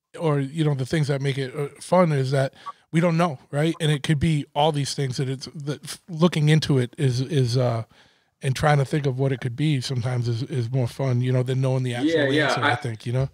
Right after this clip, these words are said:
Speaker 2: it, it's
Speaker 1: The
Speaker 2: like,
Speaker 1: mystery
Speaker 2: at,
Speaker 1: of it, the
Speaker 2: around,
Speaker 1: mysteries.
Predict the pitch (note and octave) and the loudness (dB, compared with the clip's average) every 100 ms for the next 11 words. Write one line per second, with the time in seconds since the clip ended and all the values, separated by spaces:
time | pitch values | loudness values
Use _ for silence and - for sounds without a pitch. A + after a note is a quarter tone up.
0 | - D#3 - D#3 D3+ - _ _ _ C#3+ | -2 -2 2 0 0 -10 _ _ _ -2
1 | C#3+ F3+ D3 D3 C#3 C3+ C3+ B2+ C#3 E3 | 0 0 0 0 0 2 0 0 0 0
2 | - B2+ G#2+ - | -2 -8 -10 -12